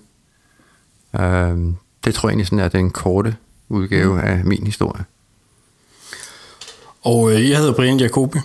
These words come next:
Speaker 3: Jeg har været i industrien de sidste, øh, sytten års tid. Øh, startede også ligesom Torsten i, øh, i klinikken i en håndfuld år, øh, hvorefter jeg gik i, i industrien. Nu sidder jeg som chef for, øh,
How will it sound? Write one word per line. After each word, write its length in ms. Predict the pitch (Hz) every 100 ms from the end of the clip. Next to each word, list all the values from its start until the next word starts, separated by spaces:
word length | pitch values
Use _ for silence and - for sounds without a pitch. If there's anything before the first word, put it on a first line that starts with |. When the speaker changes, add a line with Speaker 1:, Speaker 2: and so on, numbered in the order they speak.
| - -
Speaker 3:
Jeg 140 | 139
har 500 | 123 123 104 110 98
været 340 | 92 101 101 110
i 20 |
industrien 460 | 104 104 107 107 107
de 80 | 110
sidste, 420 | - 110 - 123
øh, 220 | 107 101 101 - -
sytten 320 | - 117 127
års 240 | 107 -
tid. 240 | - 139 - - - - - -
Øh, 260 | 117 117 110
startede 360 | - 131 143
også 180 | 127 123
ligesom 220 | 135 131 120
Torsten 480 | 120 120 123 143
i, 280 | 127 117 107
øh, 200 | 101 95 104 180
i 80 | 143
klinikken 500 | - 113 113 143 165 - _ -
i 140 | 120
en 80 | 113
håndfuld 320 | 110 110 120
år, 300 | 120 - - - - - _ -
øh, 200 | 117 113
hvorefter 440 | 113 113 104 -
jeg 180 | 117 110
gik 340 | 123 110 -
i, 360 | 117 107 104 104 -
i 360 | 120 110 104
industrien. 600 | 101 107 104 - 110 110 113 - -
Nu 100 | 123
sidder 200 | 117 127
jeg 60 | 107
som 380 | - 110 107 101
chef 280 | - 110 98
for, 460 | - 113 104 104
øh, 260 | 101 101 104